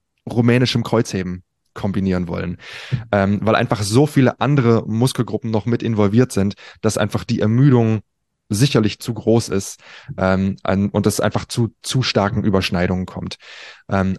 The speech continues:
aber eben gerade bei, ich sag mal, bei kleineren Übungen, ich, ich nehme jetzt mal als Beispiel Trizepsstrecken am Kabel kombiniert mit Bizepscurls am Kabel,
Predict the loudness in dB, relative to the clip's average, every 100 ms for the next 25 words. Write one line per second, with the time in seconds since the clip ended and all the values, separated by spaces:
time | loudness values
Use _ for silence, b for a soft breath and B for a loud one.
0 | -2 0 2 2 0 -4 0 2 2 2
1 | 2 4 4 4 2 -2 _ _ -4 -2
2 | 0 0 -2 0 0 4 4 4 2 2
3 | 4 4 4 0 B B B B -14 -14
4 | -12 -4 0 0 2 0 2 0 0 -2
5 | -2 -2 b b _ _ -2 -2 2 0
6 | 2 0 0 0 0 0 0 4 4 2
7 | 0 -4 0 2 0 0 -4 _ -4 -2
8 | -4 -2 2 2 2 -4 0 0 2 2